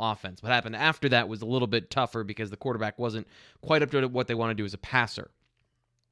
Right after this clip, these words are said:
One of the things that I noticed, and this is something, the reason I talked about it so much this offseason was the outside zone.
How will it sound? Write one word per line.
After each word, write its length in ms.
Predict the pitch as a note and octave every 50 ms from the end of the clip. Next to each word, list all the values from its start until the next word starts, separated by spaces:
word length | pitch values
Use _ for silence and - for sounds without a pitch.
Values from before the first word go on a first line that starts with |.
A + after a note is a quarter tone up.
| _ _ _ _ _ _ _ _ _ _ -
One 320 | A#2+ A#2 A#2+ D3 F3+ A3
of 60 | A#3+ G#3+
the 80 | A3+
things 280 | - - G3+ F#3 E3+ C#3+
that 100 | C#3 B2+
I 140 | C3 D3 D3+
noticed, 600 | C#3 C3+ C#3 D#3+ G3 F#3+ D3 A2 F#2+ G2+ - -
and 100 | B2 B2+
this 120 | C3+ B2+
is 80 | D3 -
something, 340 | - D3+ C#3+ A#2+ C#3+ B2 A2
the 100 | C3 B2+
reason 220 | D3+ E3 D3 D3
I 40 | B2
talked 300 | - - - F3 - -
about 160 | B2+ A#2 A2
it 60 | G2 -
so 100 | - A#2+
much 160 | A#2 A2 -
this 140 | G#2 F#2+ -
offseason 380 | D3+ F#3 G3 - - B2+ G#2 G2+
was 160 | G#2+ G#2+ G2
the 80 | A#2+
outside 420 | G#2+ G#2 G2+ - - G#2 F#2+ F#2 F#2
zone. 380 | G#2 C#3 C#3 A#2 E2+ C#2 -